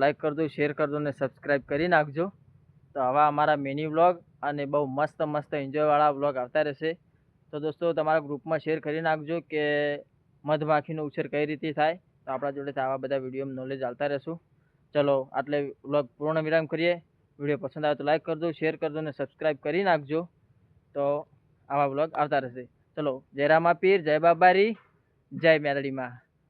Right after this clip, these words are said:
મનોજભાઈ, તમારે કંઈ કહેવું છે? કંઈ કહેવું છે તમારે?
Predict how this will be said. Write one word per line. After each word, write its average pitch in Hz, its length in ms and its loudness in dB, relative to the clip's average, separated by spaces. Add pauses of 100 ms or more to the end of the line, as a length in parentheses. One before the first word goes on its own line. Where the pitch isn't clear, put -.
(200)
મનોજભાઈ, 196 360 0
તમારે 220 220 6
કંઈ 226 160 4
કહેવું 226 260 6
છે? 277 100 10 (2250)
કંઈ 190 120 2
કહેવું 220 220 4
છે 247 120 2
તમારે? 269 280 6